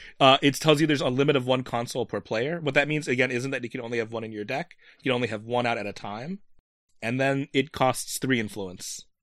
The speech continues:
And its flavor text is, "It hungers to sink teeth into problems.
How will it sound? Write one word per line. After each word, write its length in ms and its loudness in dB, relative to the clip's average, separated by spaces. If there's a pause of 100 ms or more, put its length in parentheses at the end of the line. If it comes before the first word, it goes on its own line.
(480)
And 140 2
its 240 -2 (160)
flavor 280 4
text 280 0
is, 200 -2 (400)
"It 100 2
hungers 400 4
to 80 -8
sink 280 -4
teeth 260 -2
into 160 -2
problems. 840 -8